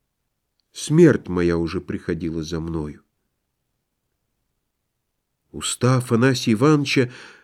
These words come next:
как-то болезненно искривились. Он хотел, однако ж, победить в душе своей грустные чувства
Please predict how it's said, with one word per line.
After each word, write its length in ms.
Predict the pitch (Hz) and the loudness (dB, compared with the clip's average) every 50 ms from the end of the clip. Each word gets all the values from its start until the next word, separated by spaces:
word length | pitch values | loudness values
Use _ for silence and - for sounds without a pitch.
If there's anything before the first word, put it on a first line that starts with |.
| _ _ | _ _
как-то 340 | - - 127 123 - - 135 | -2 -2 -2 2 4 4 4
болезненно 840 | 117 104 101 143 143 139 139 151 170 170 - 160 165 160 156 160 156 | 4 6 6 8 10 10 12 12 10 10 8 6 4 6 8 6 6
искривились. 880 | 151 - - - 160 151 156 156 143 160 151 131 104 98 87 - - - - - - - | 4 2 0 4 6 8 8 8 8 8 6 6 4 4 2 0 -8 -14 -18 -18 -8 0
Он 140 | - 139 135 | 2 2 4
хотел, 360 | 120 - 131 123 165 160 151 | 4 4 4 6 6 8 8
однако 420 | 147 127 123 135 156 160 156 151 | 8 6 6 4 4 4 2 -2
ж, 120 | 131 - - | -8 -4 0
победить 460 | - 156 135 131 147 131 175 233 185 | 2 2 4 4 4 6 6 4 4
в 100 | 156 123 | 4 2
душе 300 | 120 170 156 156 - 156 | 6 6 6 6 6 2
своей 380 | 139 135 - 135 139 135 135 135 | 2 2 2 2 4 6 6 6
грустные 500 | 123 127 147 147 139 135 - 139 139 131 | 4 4 2 2 2 2 2 4 4 4
чувства 520 | 127 - 180 208 208 - - - 226 214 | 4 2 0 0 -2 -2 -2 -2 -2 -2